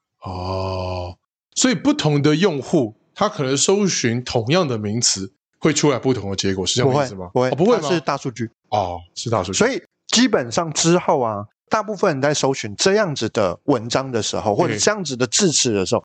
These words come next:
Speaker 2: 会首先跳出来的东西就会是，就是大多数人统一搜寻，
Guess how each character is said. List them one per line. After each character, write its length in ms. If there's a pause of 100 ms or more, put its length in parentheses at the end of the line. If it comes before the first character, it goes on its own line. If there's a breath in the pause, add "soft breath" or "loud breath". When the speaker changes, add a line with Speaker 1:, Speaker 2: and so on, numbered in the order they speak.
(240)
Speaker 2:
会 140
首 220
先 220
跳 200
出 160
来 140
的 80
东 180
西 180
就 180
会 100
是， 320 (340)
就 100
是 100
大 180
多 240
数 220
人 340
统 340
一 140
搜 240
寻， 320